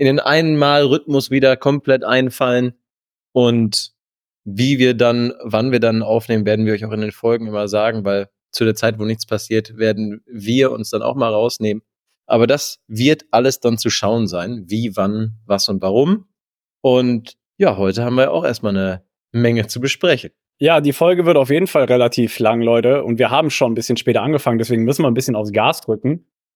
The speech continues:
Speaker 2: Ähm, damit, damit der Podcast-Papi auch zeitlich zu seinem Abendessen kommt, weil der hat noch nicht Abend gegessen. Und wenn, wenn, wenn Dennis kein Abendessen bekommen hat, dann ist er kratzbürstig. Also von daher müssen wir ein bisschen aus Gas drücken.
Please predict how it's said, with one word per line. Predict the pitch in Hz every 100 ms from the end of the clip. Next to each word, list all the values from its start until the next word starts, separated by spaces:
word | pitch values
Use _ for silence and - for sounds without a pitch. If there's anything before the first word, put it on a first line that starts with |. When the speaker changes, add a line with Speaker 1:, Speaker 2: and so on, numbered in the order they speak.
| _ -
Speaker 2:
Ähm, | 123 123 127 127 131 _ _ 127
damit, | 131 131 135 139
damit | 131 131
der |
Podcast-Papi | 120 139 151 - 135 139
auch | 117 -
zeitlich | 127 135 139
zu | -
seinem | 117 110
Abendessen | 98 143 127 107 -
kommt, | 110 104
weil | 107
der | 101 95
hat | 95
noch |
nicht | 90 87
Abend | 78 87
gegessen. | - - - - _ _ _
Und | 123 120
wenn, | 135 131
wenn, | 139 123
wenn | 127 120
Dennis | 170 269 -
kein | - 147
Abendessen | 117 135 156 110 113
bekommen | 101 - 110 117
hat, | 127
dann | 117
ist | 127
er | 131
kratzbürstig. | - 92 - - - - - - _ -
Also | 123 123
von | 131
daher | 117 143 147
müssen | 165 202
wir | 180
ein | 170
bisschen | 170 160 131
aus | 135 117
Gas | 101 -
drücken. | - -